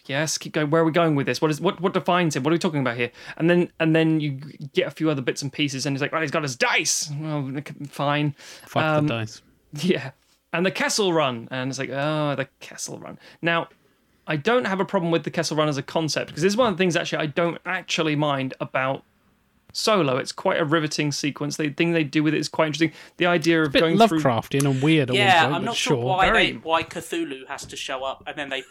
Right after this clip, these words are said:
Speaker 3: put him down the
Speaker 2: <laughs>
Speaker 3: galactic equivalent of a waste disposal.
Speaker 2: Yep.
Speaker 1: Flushing Cthulhu, a Star Wars story.
Speaker 3: <laughs>
Speaker 1: Um, I, it, it is a bit unusual.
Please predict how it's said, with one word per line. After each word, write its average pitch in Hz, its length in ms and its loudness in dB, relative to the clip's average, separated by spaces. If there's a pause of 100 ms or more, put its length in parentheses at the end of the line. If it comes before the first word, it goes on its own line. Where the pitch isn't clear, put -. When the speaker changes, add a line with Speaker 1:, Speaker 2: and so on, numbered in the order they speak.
(140)
Speaker 3:
put 165 140 -6
him 175 160 4
down 170 260 4
the 139 260 0 (180)
Speaker 2:
<laughs> - 180 -20
Speaker 3:
galactic 147 520 -4
equivalent 143 420 -6
of 135 80 -10
a 143 60 -4
waste 135 300 -2
disposal. 139 640 -4 (880)
Speaker 2:
Yep. 127 160 -2 (360)
Speaker 1:
Flushing 170 440 0
Cthulhu, 147 500 2
a 151 60 -8
Star 147 300 -2
Wars 135 240 -2
story. 127 380 -4 (180)
Speaker 3:
<laughs> - 160 -6
Speaker 1:
Um, 170 480 2 (480)
I, 208 80 2
it, 226 160 -2
it 277 180 0
is 240 160 2
a 160 60 2
bit 131 260 0 (420)
unusual. 139 960 0